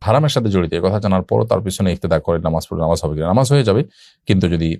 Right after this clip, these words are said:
এর চাইতে ভালো ইমাম পান, কোনো মসজিদের আশেপাশে, তার কাছে নামাজ পড়তে পারেন, তার পিছনে নামাজ পড়তে পারেন। আর, আহ, সাধারণত এই ধরনের ইমাম যিনি হারামের সাথে জড়িত,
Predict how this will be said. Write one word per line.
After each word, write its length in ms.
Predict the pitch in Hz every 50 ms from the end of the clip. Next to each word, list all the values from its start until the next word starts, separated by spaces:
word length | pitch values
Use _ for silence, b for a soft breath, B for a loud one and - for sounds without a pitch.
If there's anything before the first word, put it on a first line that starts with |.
| - _ _
এর 80 | 113 104
চাইতে 200 | - 95 87 87
ভালো 260 | 80 80 92 90 90
ইমাম 300 | 87 82 85 82 80 80
পান, 380 | 78 - 80 78 76 80 85 -
কোনো 300 | - - - 92 87 80
মসজিদের 340 | 78 - - - 80 80
আশেপাশে, 440 | 76 - - - 80 - - 73 71
তার 180 | 71 - 87 90
কাছে 200 | - 80 - 85
নামাজ 240 | 80 78 73 - -
পড়তে 200 | - 82 - 90
পারেন, 140 | 85 78 71
তার 120 | - 98
পিছনে 200 | 98 98 104 95
নামাজ 160 | 85 82 - -
পড়তে 180 | 85 80 -
পারেন। 180 | 90 85 80 78
আর, 120 | 92 90 87 B B B B B B B B B B B B -
আহ, 420 | 95 90 87 87 85 85 85 82
সাধারণত 440 | - - 101 107 127 143 135 - 117
এই 160 | 113 - 101
ধরনের 260 | 92 92 98 98 98
ইমাম 380 | 101 95 87 87 85 82 80 - b b b b b b _ _
যিনি 240 | - 92 85 85 80
হারামের 380 | 78 - - 90 87 85 82 76
সাথে 240 | - - 73 82
জড়িত, 400 | 76 - 104 117 117 113 - 85